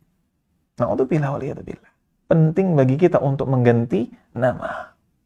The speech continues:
Tentu saja, ketika pada beberapa kesempatan yang lalu, ada yang bertanya, "Bagaimana kalau mengganti nama karena sebab apa?"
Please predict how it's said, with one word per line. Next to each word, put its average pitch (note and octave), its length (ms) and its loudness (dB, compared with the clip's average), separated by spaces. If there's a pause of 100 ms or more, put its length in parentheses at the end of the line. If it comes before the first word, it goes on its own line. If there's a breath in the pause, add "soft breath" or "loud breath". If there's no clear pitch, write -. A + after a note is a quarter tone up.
(180)
Tentu D#3+ 240 0
saja, E3 480 2 (240 loud breath)
ketika G#3+ 320 2
pada D3+ 480 6
beberapa C#3 400 4
kesempatan D3 480 2
yang C#3 160 0
lalu, A#2 320 6 (240)
ada D3 640 6
yang C#3 160 2
bertanya, C3+ 560 -2 (240 soft breath)
"Bagaimana D3 720 6
kalau F3 400 4 (240)
mengganti D3 720 4
nama C#3 480 4
karena F3+ 240 4
sebab F3 240 4
apa?" F#3+ 480 2